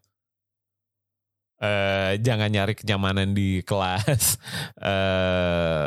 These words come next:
di bawah bisnis ya, bisnis aja nggak nyaman gitu. Eh, gitu. <laughs> Karena dulu ada momennya, ketika Lebaran itu selalu ingat, eh, omongan orang ya, kalau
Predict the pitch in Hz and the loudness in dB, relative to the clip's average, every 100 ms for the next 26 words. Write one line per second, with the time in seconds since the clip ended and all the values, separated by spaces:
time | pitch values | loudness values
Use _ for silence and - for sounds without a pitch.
0 | 50 50 - 113 113 107 107 101 127 107 | -2 -4 -4 -2 0 0 0 2 2 0
1 | 95 107 135 170 147 135 110 107 101 101 | 0 0 0 0 0 0 0 0 0 0
2 | 95 90 90 76 73 120 143 107 87 92 | 0 0 0 0 0 -2 0 0 0 0
3 | 110 _ _ _ _ _ _ _ _ - | -2 _ _ _ _ _ _ _ _ -8
4 | - 95 95 104 - - 123 - 151 120 | -4 -2 -2 0 -2 0 -2 0 -4 -4
5 | - 135 202 190 107 - 147 156 165 131 | -4 -4 -2 -2 -2 -4 -2 0 0 0
6 | 131 131 131 92 104 120 120 110 110 104 | 0 0 0 0 -2 0 0 0 0 -2
7 | 104 165 147 78 - - - 117 123 113 | -2 -2 -2 -4 -8 -16 -6 -2 0 0
8 | 113 135 - - 104 101 98 95 101 104 | 0 -2 -4 -6 -2 0 0 0 0 -2
9 | 90 95 104 147 135 101 98 92 92 92 | -2 -2 0 0 0 -2 -2 0 0 -2